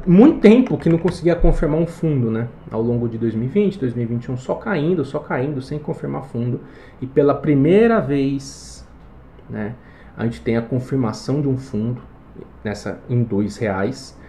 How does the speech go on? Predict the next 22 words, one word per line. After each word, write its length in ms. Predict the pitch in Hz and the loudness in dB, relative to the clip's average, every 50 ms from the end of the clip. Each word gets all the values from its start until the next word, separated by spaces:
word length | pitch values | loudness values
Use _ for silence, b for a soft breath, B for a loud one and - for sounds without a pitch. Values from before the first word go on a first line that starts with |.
| B B B | B B B
com 160 | - 131 131 | 0 0 2
volume 440 | 123 135 135 120 117 113 117 117 120 | 2 2 2 2 2 2 0 -2 -4
acima 420 | 123 - - - 113 110 113 113 | -6 -10 -10 -8 -6 -4 -4 -4
da 140 | 110 123 120 | -4 -6 -6
média, 420 | 104 - - - - - - - - - - - - - - - - - - - | -8 -10 -12 -14 -18 -20 -20 -20 -20 -20 -20 -20 -20 -20 -20 -20 -20 -20 -20 -16
né? 180 | - 87 92 - - - - B B B B B B B B B B B - - - - - - - - - - - - - - - - - - - - | -16 -16 -16 -16 -18 -20 -20 B B B B B B B B B B B -2 -2 -2 -2 -4 -8 -12 -18 -20 -20 -20 -20 -20 -20 -18 -18 -18 -18 -10 -2
E 80 | - 262 | 0 2
aí, 460 | 247 226 240 277 277 208 131 - - - - - - - - - - - - - - - - - - - - | 4 6 6 6 6 4 4 2 -4 -10 -16 -18 -20 -18 -18 -18 -20 -20 -20 -20 -20 -20 -6 0 2 2 2
o 80 | 233 | 2
que 180 | 226 - - 330 | 0 2 2 2
fazer, 580 | 330 - 320 240 160 117 104 101 95 90 87 - - - - - - - - - - - - | 2 4 2 4 2 2 0 -2 -2 -2 -4 -8 -14 -20 -20 -20 -20 -20 -20 -20 -20 -20 -16
né? 200 | - - 107 110 113 - b b b b b b b b b b b | -12 -12 -12 -12 -12 -16 b b b b b b b b b b b
Você 120 | b - 220 | b -2 2
vai 160 | 233 262 254 | 4 4 4
comprar 340 | 254 214 190 - 180 160 147 | 6 4 4 4 4 2 2
com 120 | - 165 | 2 0
papel 320 | - 143 120 - - 127 | 0 -2 -2 2 2 2
subindo 400 | 120 - - 120 117 123 123 120 | 2 0 -2 -4 -2 -2 -2 -2
vinte 300 | 104 104 135 127 120 - | -2 -2 -2 -2 -2 -4
por 180 | - - 104 - | -8 -12 -14 -10
cento? 420 | - - 185 175 123 101 - - - - - - - | -4 -2 -2 0 -2 -2 -6 -10 -18 -20 -20 -20 -16
Difícil, 680 | - 113 139 185 185 - - - 82 - - - - | -10 -8 -8 -8 -8 -10 -14 -14 -14 -14 -18 -20 -20